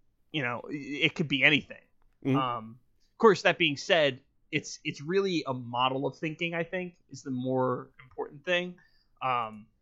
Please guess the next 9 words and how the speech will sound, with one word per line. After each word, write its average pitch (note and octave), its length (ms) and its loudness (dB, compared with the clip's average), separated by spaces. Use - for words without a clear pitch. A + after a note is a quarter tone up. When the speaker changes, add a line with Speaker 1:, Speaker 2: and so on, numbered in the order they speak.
Speaker 1:
'cause D3 200 -2
there's C#3+ 200 -4
different E3 300 -4
ways C#3 320 2
of C3 120 -12
looking C3 360 -8
at A#2+ 240 -2
different C#3 480 -4
mental, C3 480 -10